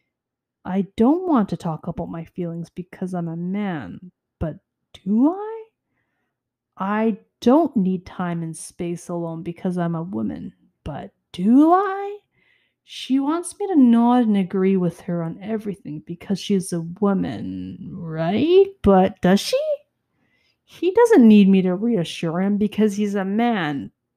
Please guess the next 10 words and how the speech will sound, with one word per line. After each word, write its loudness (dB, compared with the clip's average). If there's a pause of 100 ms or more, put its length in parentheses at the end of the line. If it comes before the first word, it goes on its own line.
(300)
right? 0 (180)
But, 2 (140)
but 0
does -12
he? -4 (1300)
Or -2
on -2
the -2
flip -8
side, -8